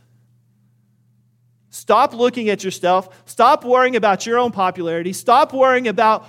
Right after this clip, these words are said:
what's going on with you and see the importance of a soul of somebody else. See the importance of a soul of somebody who may have walked away or who may be struggling with sin. That's what it's about.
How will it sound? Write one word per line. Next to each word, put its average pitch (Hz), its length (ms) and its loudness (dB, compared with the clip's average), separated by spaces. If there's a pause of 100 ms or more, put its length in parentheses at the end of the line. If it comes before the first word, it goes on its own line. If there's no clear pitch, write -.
(120)
what's 214 200 0
going 233 280 2
on 220 260 0
with 196 280 0
you 247 640 -6 (1300)
and 156 100 -14
see 208 200 -8
the 202 140 -6
importance 180 500 -8
of 139 100 -8
a 139 60 -10
soul 151 680 -8 (340)
of 147 120 -16
somebody 143 360 -12
else. 107 460 -12 (640)
See 233 240 -6
the 240 140 -2
importance 220 420 0
of 196 80 0
a 185 80 0
soul 226 320 0
of 170 80 -2
somebody 208 380 -2
who 185 160 -4
may 202 220 -2
have 185 180 -4
walked 196 320 0
away 185 360 0 (200)
or 175 140 0
who 208 120 -2
may 220 220 -2
be 214 100 -8
struggling 202 560 -2
with 170 140 -8
sin. 220 260 -6
That's 180 180 -12
what 247 140 -16
it's 208 140 -16
about. 220 420 -18